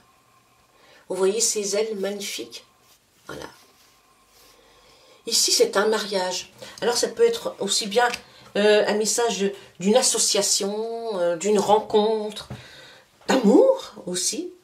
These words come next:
Mais en tout cas, il y a une union qui se fait, qui va se faire, qui est une union protégée, une très, très belle union. Ayez confiance. Et enfin,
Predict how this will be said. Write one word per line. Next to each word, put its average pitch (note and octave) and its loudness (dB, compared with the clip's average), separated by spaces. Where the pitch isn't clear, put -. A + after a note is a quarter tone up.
Mais - 2
en F#4 6
tout D#4+ -2
cas, D4 2
il F#3+ -6
y G3+ 2
a G#3 2
une D4+ 10
union C4 2
qui - -8
se A#3 2
fait, - -6
qui - -10
va - 2
se - -6
faire, G#3+ -6
qui - -6
est A3+ -4
une F#3+ -4
union F#3+ -8
protégée, G#3+ 0
une F#3+ -8
très, - -6
très - -10
belle F3+ -8
union. E3 -12
Ayez F#3+ -6
confiance. - -6
Et C#4+ 8
enfin, C4+ 2